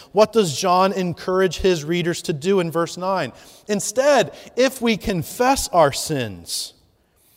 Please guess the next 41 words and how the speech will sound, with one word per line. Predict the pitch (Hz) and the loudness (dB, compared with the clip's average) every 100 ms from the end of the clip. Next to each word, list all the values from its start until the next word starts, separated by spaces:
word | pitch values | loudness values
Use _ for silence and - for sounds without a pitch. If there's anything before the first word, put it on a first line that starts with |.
| _ _ | _ _
he | - 185 | 0 0
is | - - | 0 -4
faithful | - 170 175 - 180 156 | -2 0 -2 -2 -2 -2
and | 123 | -8
just | 95 131 143 143 - - - - | -4 0 0 0 -8 -14 -20 -14
to | - | -12
forgive | 143 127 110 117 160 151 | -8 -8 -6 0 0 0
us | - | -2
our | 135 120 | -2 -2
sins | - 135 120 120 | -4 -8 -8 -8
and | 139 127 | -12 -12
to | |
cleanse | 127 - 147 165 165 | -12 -6 -4 -4 -2
us | 175 - | -2 -2
from | - 143 | -8 -8
all | 135 135 143 | -6 -4 -6
unrighteousness. | 123 120 113 - 110 110 - - - | -8 -10 -10 -12 -16 -14 -16 -18 -12
Do | 214 | -8
you | |
see | 202 285 | -4 -2
how | 262 | 2
that | 233 208 - - 143 123 | 4 4 2 -12 -10 -2
builds | 180 214 226 180 | 2 6 6 4
off | 202 196 202 | 2 2 2
of | 156 | -2
verse | 175 165 | -2 -2
seven? | - 180 180 190 | 0 0 0 0
If | 220 262 262 - - | 2 2 2 -14 -6
the | 185 | -4
blood | 143 196 220 226 | 0 4 6 6
of | 190 131 | 2 -2
Jesus | 170 208 226 - | -6 -6 -6 -4
Christ, | 220 208 196 | 0 0 0
his | - 208 | -4 -4
son, | - 208 190 156 - - - | 0 2 2 2 -6 -18 -4
cleanses | 208 214 254 247 202 165 | 4 6 6 4 4 4
us | 175 165 - - - | 8 6 6 -12 -2
from | 190 185 190 | -2 0 4
all | 196 214 | 6 6
sin, | 208 - 233 208 127 95 - _ _ - | 4 0 2 2 -2 -10 -20 _ _ 0
then | 208 | 0